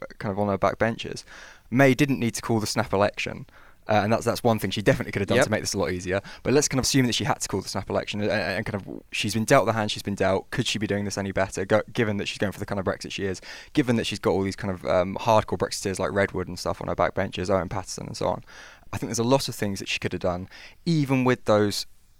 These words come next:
Speaker 1: limiting kind of external constraints, to have made this process a lot easier. One of the biggest mistakes she made was kind of the early triggering of Article fifty as a kind of
Speaker 2: Before we knew what it was we actually wanted.
Speaker 1: Right, as a kind of political virility test, which she didn't need to do, <laughs> um,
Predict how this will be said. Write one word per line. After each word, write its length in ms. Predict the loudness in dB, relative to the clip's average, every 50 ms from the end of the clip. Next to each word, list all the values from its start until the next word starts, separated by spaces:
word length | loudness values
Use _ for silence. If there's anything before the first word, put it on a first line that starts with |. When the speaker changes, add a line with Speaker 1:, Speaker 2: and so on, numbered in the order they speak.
| -4
Speaker 1:
limiting 680 | 0 2 4 6 6 4 4 4 2 0 0 0 0 -2
kind 140 | -2 -2 -2
of 160 | -2 -2 -2 -4
external 480 | -6 -4 -4 0 2 2 4 4 2 0
constraints, 640 | -2 -4 -4 0 0 0 0 0 -4 -8 -10 -10 -4
to 120 | 0 0
have 80 | 4 6
made 220 | 6 6 6 4
this 240 | 4 2 2 0 -2
process 640 | -4 -6 2 4 6 6 6 4 2 0 0 -2 -4 0
a 40 | 2
lot 220 | 2 2 2 0
easier. 400 | -2 -4 -4 -4 -4 -4 -4 -6 -6
One 240 | -2 4 6 6 8
of 20 |
the 60 | 8 6
biggest 240 | 6 4 4 2
mistakes 260 | 0 0 0 0 0 0
she 80 | 0
made 300 | 2 2 4 2 2 2
was 100 | 0 -2
kind 140 | -2 -2 -2
of 80 | 0 0
the 100 | 2 4
early 320 | 6 6 6 6 4 2
triggering 440 | 0 2 4 4 4 4 2 2 2
of 60 | 4
Article 340 | 4 4 4 2 0 -4 -4
fifty 520 | 0 0 0 0 0 -4 -6 -6 -6 -6 -6
as 160 | -6 -6 -8
a 40 | -6
kind 340 | -2 0 0 0 0 0
of 80 | -2 -2
Speaker 2:
Before 380 | -2 -4 -4 -2 0 2 2 2
we 140 | 2 0
knew 220 | -2 0 -2 -2 -2
what 220 | -2 -2 -2 -2
it 140 | -4 -4 -4
was 200 | -4 -6 -6 -4
we 80 | -6 -6
actually 260 | -6 -6 -8 -10 -8
wanted. 380 | -8 -8 -8 -10 -14 -18 -20 _ -12
Speaker 1:
Right, 380 | -2 2 6 6 8 8 6 4
as 120 | 2 -2
a 40 | -4
kind 220 | -2 -2 0 0 0
of 160 | -2 -2 -4
political 540 | -2 0 0 0 0 -2 -2 -2 0 0 2
virility 500 | 4 6 6 8 6 6 4 0 -2 -6
test, 540 | -6 -4 -4 -6 -6 -6 -10 -10 -12 -12 -16 -20 -4 -2
which 140 | 0 0
she 100 | 2 2
didn't 180 | 4 2 2 2
need 140 | 0 -2 -2
to 80 | 0
do, 440 | 4 4 6 8 10 10 10 10 8 8
<laughs> 20 |
um, 380 | 6 6 6 6 4 2 0 -2